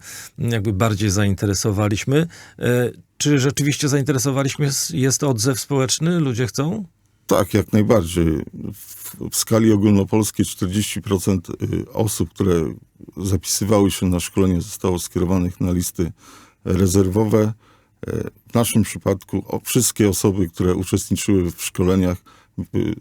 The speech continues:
Speaker 2: stwierdziły, że warto było przyjść, warto było poświęcić te osiem godzin swojego życia, żeby spędzić czas,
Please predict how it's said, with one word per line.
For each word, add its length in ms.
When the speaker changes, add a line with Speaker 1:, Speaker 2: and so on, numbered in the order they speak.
Speaker 2:
stwierdziły, 580
że 180
warto 420
było 420
przyjść, 460
warto 340
było 200
poświęcić 640
te 180
osiem 360
godzin 300
swojego 360
życia, 420
żeby 340
spędzić 640
czas, 440